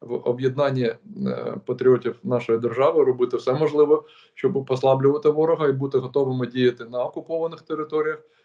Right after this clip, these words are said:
або на прифронтових. І останніх, е, півроку, ну, з червня по, е, січень,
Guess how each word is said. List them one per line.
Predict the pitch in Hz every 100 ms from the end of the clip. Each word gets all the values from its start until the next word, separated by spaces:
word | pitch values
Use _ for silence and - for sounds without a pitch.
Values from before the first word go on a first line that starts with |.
| _
або | 123 135 156
на | 147
прифронтових. | 147 139 135 131 127 110 92 _ _
І | 113 113 110
останніх, | 113 - 135 127 -
е, | 123 117 113 110 107 107 101
півроку, | - 123 175 135
ну, | 120
з |
червня | - 143 127 113
по, | - 117 113 101 -
е, | 113 110 107 110 117 113 104
січень, | - 139 131 107